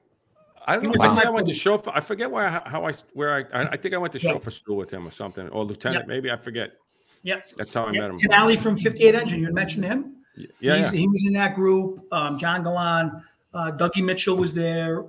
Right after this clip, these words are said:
Speaker 2: Um, uh,
Speaker 1: I
Speaker 2: Matt
Speaker 1: like John.
Speaker 2: Quinn.
Speaker 1: Good guy, man.
Speaker 2: Uh, uh, Frank Graciano was the chief, and, you know, Ray McCormick was the, um,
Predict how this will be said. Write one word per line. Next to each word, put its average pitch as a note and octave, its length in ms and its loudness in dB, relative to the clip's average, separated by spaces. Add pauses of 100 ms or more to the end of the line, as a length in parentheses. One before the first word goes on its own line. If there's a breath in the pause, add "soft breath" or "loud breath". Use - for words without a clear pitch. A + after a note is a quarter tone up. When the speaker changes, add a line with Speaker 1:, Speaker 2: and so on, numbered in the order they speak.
Speaker 2:
Um, D3+ 500 -6 (260)
uh, - 120 -10
Speaker 1:
I - 20 -8
Speaker 2:
Matt G2+ 80 -4
Speaker 1:
like - 240 2
John. G2+ 120 0
Speaker 2:
Quinn. F2 380 0
Speaker 1:
Good A#2+ 200 -4
guy, G#2 160 -2
man. F2+ 280 -10 (300)
Speaker 2:
Uh, D#3+ 460 0
uh, F#3 300 0
Frank E3+ 240 2
Graciano E3+ 400 6
was E3 100 2
the D#3 60 -2
chief, F3 260 0
and, A3 160 2
you G3+ 60 4
know, G3 160 4
Ray A3 160 10
McCormick A3 420 4
was G3 180 2
the, F#3 240 -2
um, D3+ 320 0